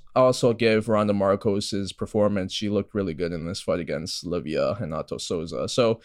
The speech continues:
eight fights out of, let's see, one, two, three, four, five, six, seven, eight,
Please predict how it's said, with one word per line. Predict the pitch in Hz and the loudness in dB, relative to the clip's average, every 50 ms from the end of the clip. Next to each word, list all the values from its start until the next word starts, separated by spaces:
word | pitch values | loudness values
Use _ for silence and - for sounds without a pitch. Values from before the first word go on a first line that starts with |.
| _ - - - - - | _ -20 -20 -16 -4 0
eight | - 147 156 151 | 2 2 2 0
fights | - - - 139 139 143 143 - - | -2 0 4 4 4 4 4 4 4
out | 127 123 127 127 | 6 6 6 6
of, | 127 120 117 123 120 120 | 6 6 6 4 2 0
let's | 98 73 - - | -2 -2 -2 -4
see, | - - 71 58 57 - 110 - | -8 -8 -8 -8 -8 -8 -10 -10
one, | - - 95 117 113 104 82 71 85 | -6 -2 0 2 2 2 0 -2 -4
two, | - - 131 113 82 73 - - - | -4 -4 -2 -2 -2 -4 -6 -10 -12
three, | - - 113 82 58 52 - | -8 -6 -6 -4 -6 -8 -12
four, | - - - 71 67 - - - | -14 -12 -10 -8 -6 -6 -8 -10
five, | - - 55 - - - - | -10 -10 -10 -8 -8 -8 -10
six, | - - - 53 - - - - - | -10 -12 -12 -12 -14 -14 -16 -14 -12
seven, | - - - 53 60 - - - | -10 -10 -10 -10 -12 -14 -12 -10
eight, | - 76 - - | -10 -8 -8 -10